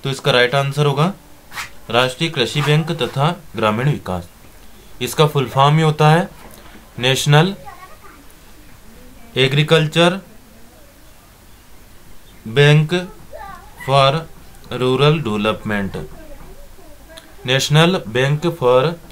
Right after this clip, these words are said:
Agriculture and Rural Development। इसकी स्थापना कब हुई थी, यह भी आपको पता होना चाहिए।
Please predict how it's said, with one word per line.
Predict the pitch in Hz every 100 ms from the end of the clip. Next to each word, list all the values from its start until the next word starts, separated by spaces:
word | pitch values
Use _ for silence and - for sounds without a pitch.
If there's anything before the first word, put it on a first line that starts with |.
| 117
Agriculture | 123 127 143 151 131 131 139 - -
and | 120 117 131 156 - - - - -
Rural | 117 127 131 165
Development। | 147 107 101 104 101 92 87 - - - - - - - - 302 294 - - - - - -
इसकी | 139 - 170
स्थापना | 156 - 143 156 175
कब | 170 156
हुई | 170 160
थी, | 165 196 - - -
यह | 117 131
भी | 135
आपको | 143 - 135
पता | 127 131
होना | 123 123 123
चाहिए। | 127 123 165